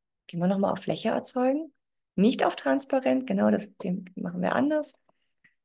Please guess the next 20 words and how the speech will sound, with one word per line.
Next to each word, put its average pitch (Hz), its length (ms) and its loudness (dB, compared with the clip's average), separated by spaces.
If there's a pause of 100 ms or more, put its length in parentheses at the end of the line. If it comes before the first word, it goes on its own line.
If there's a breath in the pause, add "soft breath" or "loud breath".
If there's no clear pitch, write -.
Ich 214 220 -2
muss 240 260 6
arbeiten. - 720 -8 (2000)
Ich - 320 -14
muss 220 580 0 (640)
arbeiten. - 880 -12 (1080)
Für 175 260 -4
mich 180 500 -10
ist 180 320 -10 (280)
das - 440 -16 (460)
wichtig. - 540 -20 (1900 soft breath)
Wer 233 120 6
nicht 392 220 4
das 214 180 4
Gefühl 240 600 6
hat, 202 180 4
dass 185 120 -2
er 170 100 4
sich 170 240 0
in, 170 280 -2